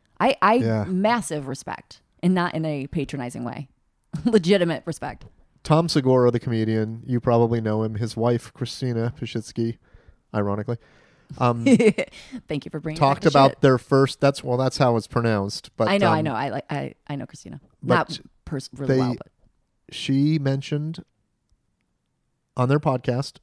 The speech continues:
Speaker 2: the first thing I listened to on their podcast years and years ago,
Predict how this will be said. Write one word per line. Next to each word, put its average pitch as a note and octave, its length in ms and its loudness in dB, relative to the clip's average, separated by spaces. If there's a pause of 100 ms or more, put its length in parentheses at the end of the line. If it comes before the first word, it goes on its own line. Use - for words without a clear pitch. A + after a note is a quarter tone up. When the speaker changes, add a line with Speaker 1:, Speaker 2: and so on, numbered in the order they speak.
(100)
Speaker 2:
the - 80 -10
first - 500 0
thing D#3+ 180 -2
I D3 80 2
listened B2+ 320 -4
to A#2+ 220 -2
on A#2 260 -6
their A#2+ 220 0
podcast A2 640 -10
years C3 300 4
and C#3 80 -8
years C3 160 -6
ago, A2 280 -6